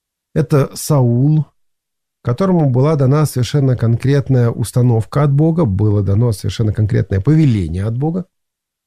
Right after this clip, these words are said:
Он должен был истребить целый народ". Седьмой стих. "И поразил Саул Амалика от Хавилы до окрестностей Сура, что пред Египтом.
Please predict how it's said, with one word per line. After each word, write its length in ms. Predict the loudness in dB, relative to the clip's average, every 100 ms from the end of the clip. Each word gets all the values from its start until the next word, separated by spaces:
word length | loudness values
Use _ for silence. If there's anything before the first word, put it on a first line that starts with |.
| _ _ _ _ _ _ -2
Он 120 | 0
должен 300 | 2 2 2
был 220 | 0 -2
истребить 480 | -4 -4 -4 -2 -4
целый 280 | -2 0 2
народ". 400 | 2 0 -4 _ _ _ _ _ _ _ _ _
Седьмой 320 | -4 0 0 0
стих. 340 | -4 -8 -10 _ _ _ _ _ -8
"И 80 | -4
поразил 440 | 0 0 2 0
Саул 420 | -2 0 0 -2 0
Амалика 840 | 0 2 2 2 0 -4 -12 -14 _ _ _ _ _ _ _
от 180 | -6 -6
Хавилы 760 | -4 -2 0 2 2 2 0 -2
до 240 | -4 -2
окрестностей 800 | -2 -2 -2 -2 -2 -4 -2 -4
Сура, 580 | -4 -4 -2 0 0 -4 _ _ _ _
что 220 | -6 -2
пред 220 | 0 0 0
Египтом. 600 | 0 0 -2 -4 -14